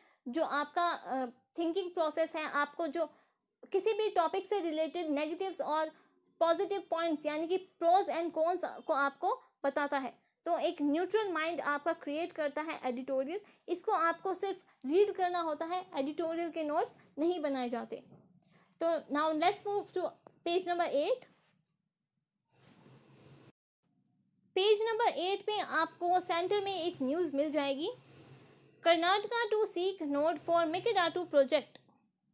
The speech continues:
यहाँ पर आपको मेकेडाटू रिजर्वायर के बारे में पढ़ना है और आपको मेकेडाटू प्रोजेक्ट के बारे में पढ़ना भी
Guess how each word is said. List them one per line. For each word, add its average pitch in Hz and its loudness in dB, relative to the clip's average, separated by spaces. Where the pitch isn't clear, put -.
यहाँ 349 4
पर 427 2
आपको 381 -2
मेकेडाटू 339 2
रिजर्वायर 294 2
के 370 0
बारे 277 2
में 330 -2
पढ़ना 277 4
है 359 0
और 370 6
आपको 320 2
मेकेडाटू 359 2
प्रोजेक्ट 320 0
के 370 -4
बारे 294 0
में 302 -2
पढ़ना 277 -2
भी 311 -4